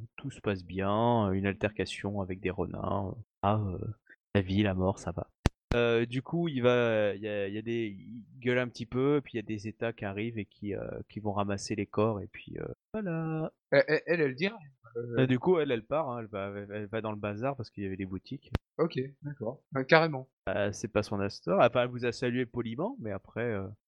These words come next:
Speaker 1: il y a d'autres samouraïs de temps en temps qui traînent, en fait.
Speaker 2: Ok, non, non, c'est juste que ça va, ça va. Ok, elle dit rien, elle passe. D'accord. <laughs> Non, c'est juste ça.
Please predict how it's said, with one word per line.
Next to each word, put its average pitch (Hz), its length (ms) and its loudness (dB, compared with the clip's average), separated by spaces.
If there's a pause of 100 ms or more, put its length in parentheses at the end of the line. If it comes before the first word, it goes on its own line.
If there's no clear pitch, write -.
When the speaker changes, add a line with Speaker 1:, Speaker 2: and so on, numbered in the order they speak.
Speaker 1:
il - 20 0
y - 20 2
a 117 40 2
d'autres 143 180 2
samouraïs 139 380 0
de 127 60 -4
temps 120 200 -4
en 120 80 -6
temps 131 140 -6
qui - 160 -12
traînent, 165 240 -4
en 113 40 -8
fait. - 140 -8 (360)
Speaker 2:
Ok, 156 180 0
non, 151 300 2
non, 233 300 6
c'est 147 160 -4
juste 170 240 -8
que 131 140 -4
ça - 180 -10
va, 113 120 -4
ça 117 100 -14
va. 107 80 -10 (500)
Ok, 123 140 -2
elle 151 160 4
dit 127 160 -2
rien, 139 300 -6
elle 110 100 -6
passe. 117 320 -8 (160)
D'accord. - 240 -12 (220)
<laughs> - 460 0 (220)
Non, 135 100 0
c'est - 140 -2
juste 127 260 -8
ça. 104 220 -6